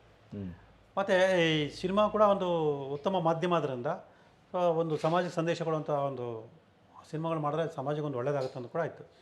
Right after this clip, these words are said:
Speaker 2: So ಈ ಎರಡರ ಹಿನ್ನೆಲೆಯಲ್ಲಿ ನಾನು ಎರಡು ಸಿನಿಮಾಗಳು ಮಾಡಿದೆ.
Speaker 1: ಹ್ಮ್.
Speaker 2: So ಒಂದು
Speaker 1: ಒಂದು ಶವದ ಮುಂದೆ.
Speaker 2: ಶವದ ಮುಂದೆ ಅಂತೇಳಿ ಒಂದು ಸಿನಿಮಾ ಮಾಡಿದೆ. ಆನಂತರ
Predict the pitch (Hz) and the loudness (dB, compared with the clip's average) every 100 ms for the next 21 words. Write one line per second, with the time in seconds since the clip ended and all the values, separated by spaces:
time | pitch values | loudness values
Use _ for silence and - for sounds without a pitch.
0 | _ - - - 165 143 143 196 202 180 | _ -20 -14 -6 -4 0 0 2 0 2
1 | 170 170 190 208 156 143 120 113 - 127 | 2 2 0 -6 -6 -6 -6 -8 -10 -8
2 | 131 139 135 123 104 95 92 - _ _ | -8 -8 -6 -6 -6 -8 -12 -18 _ _
3 | 110 101 87 - 143 143 151 151 147 - | -8 -6 -8 -6 -6 -4 -2 2 2 8
4 | 107 113 117 110 98 87 - - 147 147 | 8 10 8 6 -2 -4 -6 -4 -2 -2
5 | 143 139 131 131 120 131 127 120 113 139 | -4 -6 -6 -4 -6 -8 -10 -8 -8 -8
6 | 175 _ _ _ _ 156 147 147 | -12 _ _ _ _ -4 -4 -2